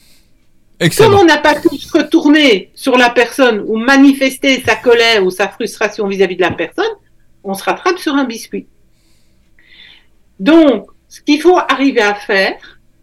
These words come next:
Speaker 2: c'est se dire, « Ok, maintenant, de quoi ai-je envie ? »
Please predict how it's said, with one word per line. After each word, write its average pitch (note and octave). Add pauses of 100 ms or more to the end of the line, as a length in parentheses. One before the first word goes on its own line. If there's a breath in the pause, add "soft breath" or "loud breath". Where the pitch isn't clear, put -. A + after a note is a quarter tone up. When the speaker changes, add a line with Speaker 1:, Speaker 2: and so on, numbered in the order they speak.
(720)
Speaker 2:
c'est B3+
se B3+
dire, « C#4+ (520)
Ok, C4+ (920)
maintenant, B3 (840)
de A3
quoi -
ai-je A#3+
envie ? » D#3